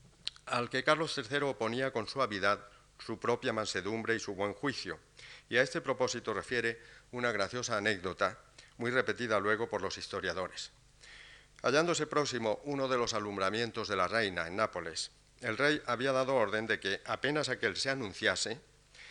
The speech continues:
la corte vistiese de gala, ya que el bautizo solemne de los infantes era inmediato a su nacimiento. Se servía un almuerzo ante la corte, y como gentilhombre de cámara, el joven príncipe de Escapaforno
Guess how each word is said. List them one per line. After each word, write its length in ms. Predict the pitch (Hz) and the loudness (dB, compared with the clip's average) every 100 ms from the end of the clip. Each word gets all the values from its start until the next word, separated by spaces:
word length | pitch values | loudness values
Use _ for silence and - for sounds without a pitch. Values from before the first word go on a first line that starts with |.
| - - - | -20 -10 0
la 160 | 98 | 2
corte 260 | 135 131 143 | 2 2 0
vistiese 420 | 110 - 117 127 | 0 -2 -2 0
de 120 | 110 | 2
gala, 320 | 120 101 78 - - - - - - | 2 0 -4 -12 -20 -20 -20 -20 0
ya 140 | 127 | 2
que 80 | 135 | 2
el 80 | 113 | 2
bautizo 440 | 95 92 131 156 | 2 0 -4 -2
solemne 420 | 131 117 104 98 | 2 4 4 2
de 120 | 95 107 | 0 0
los 140 | 139 | -2
infantes 680 | 113 95 113 107 110 - - - | -4 2 2 2 0 0 -2 -4
era 220 | 123 127 | 2 2
inmediato 500 | 117 101 95 117 117 | 4 2 2 2 0
a 60 | 101 | -4
su 100 | 101 | -6
nacimiento. 580 | 90 95 95 85 - - - - - - - - - | -8 -6 -6 -6 -10 -20 -20 -20 -20 -20 -18 -20 -4
Se 160 | - 113 | 0 4
servía 460 | 117 127 160 156 - | 4 10 12 12 12
un 160 | 135 | 12
almuerzo 460 | 127 117 135 127 135 | 12 12 12 12 10
ante 180 | 117 104 | 12 12
la 160 | 101 | 12
corte, 320 | 160 135 - - - - - - - | 12 10 6 -10 -14 -18 -20 -18 -4
y 140 | 127 | 0
como 460 | - 123 113 113 - - | 4 6 8 6 4 -4
gentilhombre 520 | - 104 107 139 165 | -2 2 4 4 4
de 120 | 151 | 4
cámara, 420 | 151 139 104 107 - - - - - - | 6 8 8 4 -2 -16 -16 -14 -14 -4
el 120 | 104 | -2
joven 320 | 95 135 135 | 4 6 6
príncipe 540 | 127 127 123 127 - 117 | 4 2 2 2 6 8
de 160 | 110 | 8
Escapaforno 840 | 104 - 101 95 - 127 98 90 | 6 4 4 4 6 4 4 0